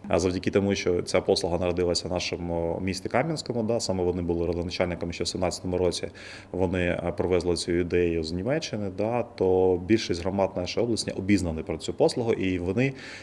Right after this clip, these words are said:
всі бажають мати в своєму, е, такому архіві, да, і в можливостях, е, такий мобільний кейс, да, але не всі мають матеріальної можливості для того, щоб його придбати. І ми розглядаємо таку можливість, щоб кожна наша громада, кожна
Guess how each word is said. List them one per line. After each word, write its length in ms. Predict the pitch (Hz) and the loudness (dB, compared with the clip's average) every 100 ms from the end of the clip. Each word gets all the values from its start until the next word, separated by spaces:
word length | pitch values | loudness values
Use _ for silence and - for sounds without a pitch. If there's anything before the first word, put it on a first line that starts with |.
| - | -6
всі 200 | - 98 | 0 2
бажають 600 | 90 82 90 82 82 92 | 2 4 4 2 0 0
мати 320 | 90 87 87 | 0 2 0
в 60 | 82 | -2
своєму, 640 | - 87 87 87 85 - | -2 -2 -2 -2 -6 -6
е, 720 | 87 82 82 82 80 78 80 - - | -6 -4 -4 -6 -8 -10 -14 -20 -14
такому 320 | - 85 82 | -8 -6 -4
архіві, 420 | 92 - 104 85 80 | -4 0 0 0 0
да, 160 | 95 92 | 0 2
і 60 | |
в 60 | 82 | 0
можливостях, 720 | 90 87 87 82 - 85 - - | -2 -2 0 0 -2 -6 -6 -6
е, 400 | 87 85 82 82 | -4 -2 -4 -4
такий 220 | 90 98 | -4 -2
мобільний 360 | 90 85 87 90 | -2 0 -2 0
кейс, 360 | 147 170 196 - - - - | 2 2 0 -6 -14 -14 -10
да, 300 | 95 107 127 - | 0 2 2 2
але 220 | 92 101 | 2 2
не 100 | 95 | 0
всі 160 | - 107 | -2 0
мають 460 | 92 98 85 - - 101 | 2 4 2 0 -6 -4
матеріальної 480 | - 95 92 85 | 0 2 2 0
можливості 400 | 82 82 110 107 | -2 2 2 2
для 60 | 87 | 0
того, 220 | - 90 | 0 -2
щоб 160 | 82 95 | -2 -2
його 120 | 85 | 0
придбати. 420 | 90 85 92 - | 0 -2 -4 -4
І 40 | 87 | -2
ми 120 | 101 | 0
розглядаємо 500 | 92 90 95 92 90 | 0 0 0 0 -2
таку 220 | - 95 | -4 -2
можливість, 420 | 90 104 139 117 | -2 0 0 0
щоб 200 | - 87 | -4 -4
кожна 220 | 101 92 | -2 -2
наша 240 | 87 87 87 | -4 -4 -4
громада, 340 | 90 92 87 - | 0 0 -2 0
кожна 280 | 90 80 | 0 0